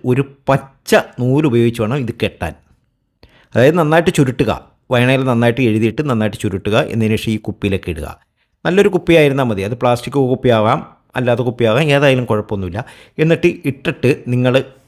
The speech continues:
നിങ്ങളുടെ മേശവരിയിൽ വെച്ചിട്ട് നിങ്ങൾ പ്രാർത്ഥിച്ചാൽ മതി. എന്നിട്ട് പിറ്റേ ദിവസം, ഇപ്പോൾ വെള്ളിയാഴ്ചയാണ് ചെയ്യുന്നതെങ്കിൽ ശനിയാഴ്ച ഒരു രൂപയുടെ ഒരു നാണയം ഇടുക.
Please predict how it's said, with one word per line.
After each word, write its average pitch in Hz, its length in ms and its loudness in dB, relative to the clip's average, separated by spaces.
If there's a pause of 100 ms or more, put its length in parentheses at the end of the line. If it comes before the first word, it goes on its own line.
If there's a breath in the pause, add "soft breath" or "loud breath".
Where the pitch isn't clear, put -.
(640)
നിങ്ങളുടെ 107 220 -4
മേശവരിയിൽ 110 580 2
വെച്ചിട്ട് 90 320 -8
നിങ്ങൾ 101 300 -10
പ്രാർത്ഥിച്ചാൽ 92 480 -10
മതി. 80 220 -12 (360 soft breath)
എന്നിട്ട് 208 240 4
പിറ്റേ 175 340 2
ദിവസം, 147 360 2 (880)
ഇപ്പോൾ 160 180 2
വെള്ളിയാഴ്ചയാണ് 143 640 2
ചെയ്യുന്നതെങ്കിൽ 113 500 -2
ശനിയാഴ്ച 117 600 -4 (1080)
ഒരു 175 200 4
രൂപയുടെ 123 380 2
ഒരു 110 100 0
നാണയം 98 340 -2
ഇടുക. - 340 -12